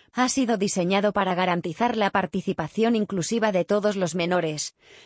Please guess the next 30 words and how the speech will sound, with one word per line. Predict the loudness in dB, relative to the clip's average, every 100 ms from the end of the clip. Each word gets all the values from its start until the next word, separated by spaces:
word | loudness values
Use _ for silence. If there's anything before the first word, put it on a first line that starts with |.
| _
independientemente | 2 4 4 2 2 0 0 0 0 2 0
de | 0
sus | -2 -4
capacidades, | -2 -2 0 0 2 0 -2 -4 -8 _ _ -20 _
promoviendo | 0 2 4 4 2 4 2
así | 2 0
la | 2 2
igualdad | 4 2 2 0 2
de | 2
oportunidades. | 2 0 -2 -2 0 0 -2 -4 -8 -14 _ _ _ _ _ _ _ -20 -20 -20 -20 -20 -20 -2
Las | 0 2 -2
actividades | -4 -2 0 2 2 0
que | 0
se | -2
desarrollan | -2 -2 0 2 2 2 2
en | 0
la | 0
escuela | 0 0 2 2
están | 0 0 0 2
cuidadosamente | 2 2 4 2 2 0 0 2 2
adaptadas | 2 -2 -2 -2 0 -2
para | 0 0 0
responder | 0 -2 0 2 2
a | 2
las | 0
necesidades | -2 -4 -4 -2 0 0 0
específicas | -2 -4 -4 -2 -2 0 0 0
de | 0
cada | 2 2
niño, | 0 0 0 -2 -6